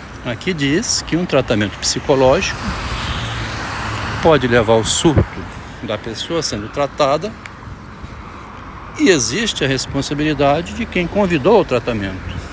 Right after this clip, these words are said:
Não foi a pessoa que procurou por si mesma, né? Ela foi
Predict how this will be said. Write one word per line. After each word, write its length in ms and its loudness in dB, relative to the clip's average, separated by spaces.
Não 240 2
foi 400 2
a 80 4
pessoa 480 2
que 140 -2
procurou 480 2
por 160 -2
si 180 2
mesma, 460 4
né? 240 0
Ela 220 2
foi 320 2